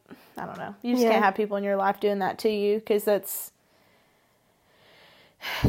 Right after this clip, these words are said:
Speaker 1: that, that person will never learn. They'll never understand, like, "Hey, I can't, I can't do this. Like, I can't keep putting my value, um, of myself into, like, other people or, like,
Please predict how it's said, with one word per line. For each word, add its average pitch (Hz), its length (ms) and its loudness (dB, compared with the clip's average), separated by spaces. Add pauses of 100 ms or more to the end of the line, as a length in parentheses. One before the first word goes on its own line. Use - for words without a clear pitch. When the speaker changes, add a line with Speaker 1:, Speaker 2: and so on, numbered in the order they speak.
Speaker 1:
that, 233 180 8
that 240 140 12
person 285 260 6
will 240 60 6
never 208 180 4
learn. 190 360 0
They'll 196 100 -2
never 220 300 6
understand, 202 840 0
like, 156 300 0
"Hey, 202 280 0
I 196 80 0
can't, 196 540 -4
I 226 60 -6
can't - 320 -4
do 202 140 2
this. 196 300 -2
Like, 214 140 -2
I 214 60 -2
can't 214 340 -2
keep 214 400 -6
putting 208 340 0
my 190 160 -4
value, 196 720 0 (300)
um, 185 420 -4 (420)
of 208 80 -6
myself 208 500 8
into, 208 260 0
like, 185 180 -2
other 196 160 0
people 214 360 -2
or, 196 180 4
like, 180 300 2